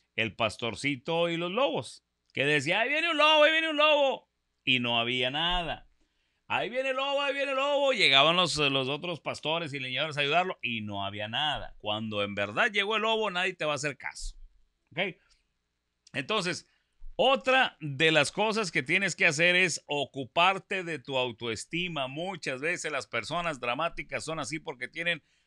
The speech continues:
una autoestima totalmente baja. Asimismo se sienten las personas que solo,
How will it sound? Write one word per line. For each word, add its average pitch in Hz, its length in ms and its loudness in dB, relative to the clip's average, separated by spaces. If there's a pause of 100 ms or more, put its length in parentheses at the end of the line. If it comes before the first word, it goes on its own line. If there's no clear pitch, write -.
(140)
una 180 240 -8
autoestima 175 720 -6
totalmente 156 840 -2
baja. 143 580 2 (240)
Asimismo 208 800 -2
se 156 160 -2
sienten 196 460 -2
las 165 160 -4
personas 165 500 -4
que 139 140 -10
solo, 185 420 -2